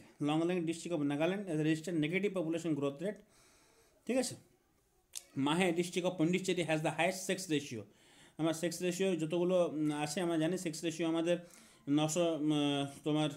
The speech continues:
উম, চল্লিশ is to এক হাজার, এবং জনসংখ্যা, যে sex রেশিওর দিক থেকে বৃহত্তম রাজ্য হচ্ছে তোমার, আহ, কেরালা। কিন্তু যদি বলছে particular কোন জায়গার বা কো-, কোন জায়গার sex ratio, কোন জেলার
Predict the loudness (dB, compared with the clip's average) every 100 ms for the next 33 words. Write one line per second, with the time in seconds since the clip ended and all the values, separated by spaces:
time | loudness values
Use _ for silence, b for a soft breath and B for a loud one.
0 | -4 -2 0 0 0 2 2 2 0 2
1 | 2 2 0 0 -4 B B B B -2
2 | 2 2 2 2 2 0 -2 -2 -2 0
3 | -2 -2 -4 -2 -2 0 2 0 2 2
4 | 2 2 0 2 2 0 2 2 4 2
5 | 0 2 2 2 -2 0 2 2 2 -4
6 | b b b b b -2 2 2 2 2
7 | 0 -2 -4 -4 -4 0 0 2 2 2
8 | 2 2 4 0 0 0 0 0 0 0
9 | 2 2 2 0 -4 -10 -8 -6 -6 -2
10 | -2 2 2 2 2 2